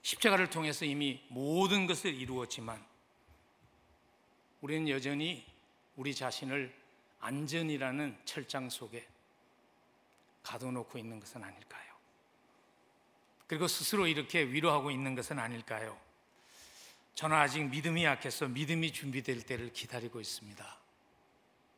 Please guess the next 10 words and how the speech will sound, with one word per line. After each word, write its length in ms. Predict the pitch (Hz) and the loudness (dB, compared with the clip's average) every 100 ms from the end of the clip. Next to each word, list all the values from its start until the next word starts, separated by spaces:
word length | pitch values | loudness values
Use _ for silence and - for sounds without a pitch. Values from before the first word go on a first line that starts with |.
| _ _ _ _ _ _ _ _ _ - _ _ _ _ _ _ _ _ _ _ _ _ - | _ _ _ _ _ _ _ _ _ -20 _ _ _ _ _ _ _ _ _ _ _ _ -4
여러분, 520 | 147 175 160 - - | 0 2 0 -2 -8
그리스도가 840 | - 143 147 - 156 165 143 117 - - - _ _ | -6 -2 -2 0 2 4 4 2 -6 -20 -20 _ _
나를 300 | 120 147 160 | 0 2 2
자유케 440 | - 151 165 165 | 2 2 2 2
하기 260 | 160 139 143 | 2 2 0
위해서 260 | 135 123 147 | 0 -2 -2
십자가에서 800 | - - 175 151 139 131 - | -2 0 0 2 0 -2 -4
죽으신 500 | 135 - 127 127 135 | -6 -6 -4 -4 -4
것 120 | 123 120 | -4 -4
믿으시죠? 800 | 117 127 110 - 110 104 - | -4 -4 -4 -6 -6 -10 -14